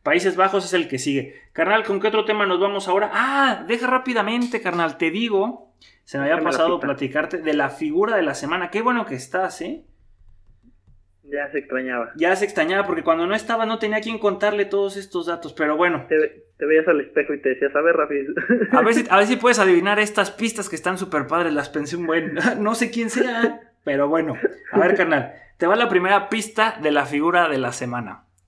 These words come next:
Speaker 1: Participó en una película con el Rey Lebrón, ¿sale?
Speaker 2: Mm.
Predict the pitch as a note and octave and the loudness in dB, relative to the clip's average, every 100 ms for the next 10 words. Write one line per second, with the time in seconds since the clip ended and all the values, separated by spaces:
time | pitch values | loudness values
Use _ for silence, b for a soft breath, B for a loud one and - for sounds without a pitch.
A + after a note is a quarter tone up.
0 | _ _ _ _ _ _ _ - D#3+ E3 | _ _ _ _ _ _ _ 0 0 2
1 | F3 F3 - G3 A#3 A#3 - D#3+ E3+ G3+ | -2 -4 0 6 6 4 2 2 2 0
2 | G3+ D#3 C#3+ E3+ F3+ F#3 F3+ - D3 C#3 | 0 2 0 0 0 2 0 -2 -2 -2
3 | C3 B2 B2+ D#3 F3 F#3 - - B2+ A#2+ | -2 -6 -6 -2 0 -2 -6 -8 -6 -6
4 | A#2+ B2+ G2+ - _ - D#3 A3+ D#4 - | -6 -8 -10 -16 _ -4 0 0 -4 -10
5 | A3 A#3+ | -8 -8